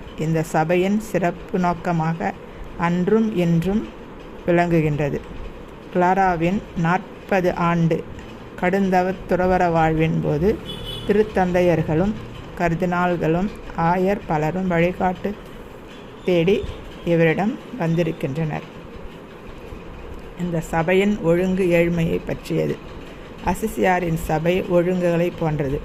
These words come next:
ஏழ்மையை கடுமையாக கடைப்பிடிப்பதை சிறிது தளர்த்தலாம் என்று அவ்வப்போது திருத்தந்தையர்கள் எடுத்த முயற்சியை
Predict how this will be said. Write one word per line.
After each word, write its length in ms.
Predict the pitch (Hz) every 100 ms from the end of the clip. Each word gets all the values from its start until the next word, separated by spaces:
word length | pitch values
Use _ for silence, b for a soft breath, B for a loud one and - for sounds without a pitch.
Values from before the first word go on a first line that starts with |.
| - - - - - - 254
ஏழ்மையை 440 | 202 202 196 170 180 185
கடுமையாக 640 | 165 180 185 185 185 202 214
கடைப்பிடிப்பதை 840 | - 156 170 160 160 - - 160 180 277 - - - -
சிறிது 360 | 196 180 170 190 - - - - -
தளர்த்தலாம் 680 | 175 175 190 - 175 180 190 165
என்று 240 | 156 175 214 - 160
அவ்வப்போது 580 | 160 175 170 180 185 202 190
திருத்தந்தையர்கள் 840 | 190 185 180 175 165 160 160 180 170
எடுத்த 380 | 151 151 175 220 - - - - - -
முயற்சியை 500 | 175 196 190 - 180